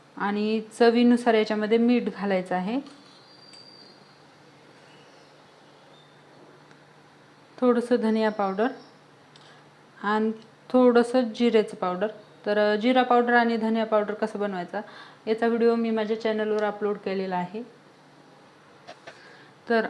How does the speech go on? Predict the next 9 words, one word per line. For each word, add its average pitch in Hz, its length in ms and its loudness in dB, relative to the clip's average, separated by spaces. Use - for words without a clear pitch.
आता 233 220 2
हे 247 260 8
बॅटर 226 340 2
आपल्याला 220 320 -2
व्यवस्थित 220 540 -2
मिक्स 220 320 -6
करून 202 280 -4
घ्यायचं 180 320 -6
आहे. 190 260 -6